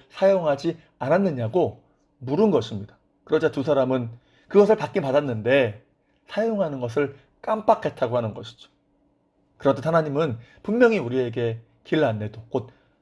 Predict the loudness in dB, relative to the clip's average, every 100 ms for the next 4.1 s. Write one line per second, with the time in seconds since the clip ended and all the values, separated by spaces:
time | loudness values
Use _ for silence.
0 | _ -2 2 2 2 0 0 -2 -2 -10
1 | -10 -10 -4 0 2 2 -4 _ -4 0
2 | 2 0 2 2 2 -2 -4 -2 0 -2
3 | -2 0 0 0 0 2 2 2 0 -2